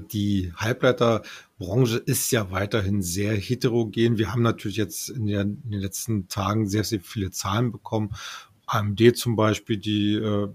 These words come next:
nicht so gut angekommen sind. Dagegen der, ähm, ja, ich sag mal so, Speichertechnologie Spezialist Rambus oder Rambus oder wie immer man ihn aussprechen will,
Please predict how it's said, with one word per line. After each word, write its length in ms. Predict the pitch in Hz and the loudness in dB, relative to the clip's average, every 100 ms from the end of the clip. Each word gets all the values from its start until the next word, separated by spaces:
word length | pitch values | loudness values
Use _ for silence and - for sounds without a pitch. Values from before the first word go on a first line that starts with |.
| - | -8
nicht 220 | 110 131 - | 0 2 2
so 100 | 127 | 0
gut 240 | 120 120 | -4 -4
angekommen 540 | 110 117 104 - 120 | -2 -4 -6 -2 -2
sind. 240 | 113 120 107 | 2 2 2
Dagegen 520 | 104 87 107 113 104 - - - - | 0 4 4 4 0 -6 -16 -10 0
der, 420 | 104 104 104 107 | 4 6 4 2
ähm, 340 | 110 107 98 92 _ - | 0 2 0 -4 _ -6
ja, 200 | 101 104 | -2 -2
ich 60 | |
sag 140 | 92 98 | -2 -6
mal 100 | 98 | -4
so, 160 | 101 - | -6 -6
Speichertechnologie 2500 | - - - - 95 156 156 135 127 123 - _ _ - 127 - 131 110 107 101 90 90 135 185 175 - _ _ _ _ _ _ - | -4 -4 -6 -2 2 4 4 4 4 0 -12 _ _ -4 -2 -2 -2 0 -2 -4 -6 0 4 6 4 -6 _ _ _ _ _ _ -10
Spezialist 1120 | - - - - 139 135 135 117 107 - - - | -10 -10 -18 -2 0 4 4 6 4 -2 -8 -10
Rambus 800 | 92 98 143 160 170 170 - - | -6 0 2 4 2 0 -8 -10
oder 220 | 95 92 90 | -12 -10 -4
Rambus 460 | 113 131 131 - | -2 0 -2 -4
oder 220 | 92 92 | -6 -6
wie 140 | 104 - | -4 0
immer 220 | 143 139 | 4 4
man 140 | 117 | 4
ihn 120 | 101 - | 2 0
aussprechen 480 | 135 - 135 147 | -4 -4 -6 -2
will, 160 | 143 | -2